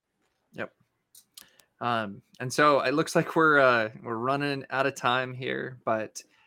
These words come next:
I, I hope that this gave all of you some power that might be going through some things. I mean, we all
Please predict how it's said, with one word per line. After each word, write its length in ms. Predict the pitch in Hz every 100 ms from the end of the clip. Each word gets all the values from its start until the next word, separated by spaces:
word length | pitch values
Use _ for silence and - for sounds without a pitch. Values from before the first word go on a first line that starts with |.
| _ -
I, 160 | 131 - -
I 60 |
hope 380 | - 208 240 _
that 240 | - 160 - 139
this 340 | 160 - - - 139 _ -
gave 520 | 151 190 208 156 - - -
all 160 | 151
of 100 | 156
you 140 | 143 131
some 180 | - 127
power 460 | 123 120 107 -
that 140 | 127 123
might 260 | 147 165
be 100 | 147
going 300 | 143 147 143
through 200 | 127 139
some 140 | 131 123
things. 200 | 117 123
I 40 |
mean, 160 | 170 156 _ - _ _ - - 151
we 180 | 190 -
all 380 | 175 214 180